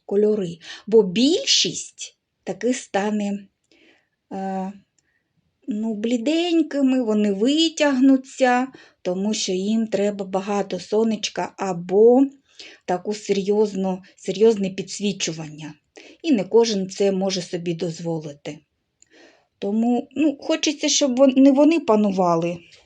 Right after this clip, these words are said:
а хочеться все-таки робити так, щоб була радість, а не тільки о-, оця забота,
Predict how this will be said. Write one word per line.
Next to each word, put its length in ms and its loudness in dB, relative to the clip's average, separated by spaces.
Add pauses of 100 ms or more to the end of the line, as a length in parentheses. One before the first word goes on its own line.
(1160)
а 320 -4
хочеться 600 0
все-таки 880 0 (2000)
робити 440 -6
так, 340 -4
щоб 360 -4 (600)
була 260 0
радість, 760 -2 (640)
а 140 -2
не 180 0
тільки 720 2
о-, 200 -6
оця 500 2 (100)
забота, 680 2